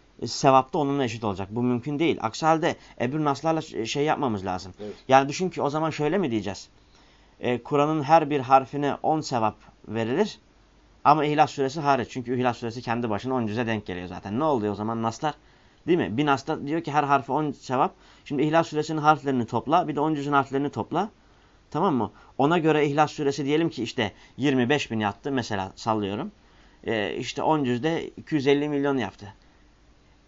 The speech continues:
Speaker 1: E, çünkü biz, e, her harfine on sevap dediğimiz zaman onu İhlas Suresi'ne de uygulamamız lazım. İhlas Suresi'ni kim müstesna kılmış?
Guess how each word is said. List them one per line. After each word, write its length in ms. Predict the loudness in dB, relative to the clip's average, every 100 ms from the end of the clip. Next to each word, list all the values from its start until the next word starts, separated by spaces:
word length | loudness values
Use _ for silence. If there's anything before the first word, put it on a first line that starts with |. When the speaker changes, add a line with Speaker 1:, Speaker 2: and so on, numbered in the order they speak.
| _ _ _ _ _ _ _ -20 -12
Speaker 1:
E, 120 | -10 -12 -16 _ _
çünkü 320 | -6 -4 0
biz, 220 | 0 -2 -8 -8 -2
e, 240 | 0 0 -2
her 220 | 2 4
harfine 360 | 6 2 2
on 140 | 0 0
sevap 340 | 2 0 0
dediğimiz 320 | -2 -2 0
zaman 220 | 0 0 0
onu 140 | -2
İhlas 260 | 0 -2 -2
Suresi'ne 360 | -6 -4 -2
de 40 | 0
uygulamamız 640 | 2 2 0 0 -2 -4
lazım. 260 | -4 -6 -12 -20 _
İhlas 240 | 0 0 0
Suresi'ni 320 | -2 -6 -4
kim 140 | -2
müstesna 520 | -2 -2 -4 -2 -2 -2
kılmış? 380 | -8 -12 -16